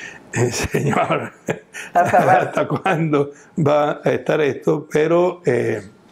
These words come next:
Speaker 1: es una responsabilidad de todos y no de la suerte el que, eh, Venezuela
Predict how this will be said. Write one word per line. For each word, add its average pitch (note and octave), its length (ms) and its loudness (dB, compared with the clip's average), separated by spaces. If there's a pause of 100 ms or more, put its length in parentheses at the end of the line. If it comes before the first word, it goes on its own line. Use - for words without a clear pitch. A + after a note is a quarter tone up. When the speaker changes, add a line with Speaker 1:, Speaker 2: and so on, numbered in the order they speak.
(500)
Speaker 1:
es D3 460 0
una C#3+ 480 0 (260)
responsabilidad C#3 960 0
de D3+ 100 2
todos D#3 380 2
y C#3 60 0
no C#3 140 0
de D3+ 100 2
la C#3 120 2
suerte C#3+ 640 -2 (340)
el C#3 380 0
que, D3+ 560 0
eh, A#2+ 340 -2 (320)
Venezuela C#3+ 800 0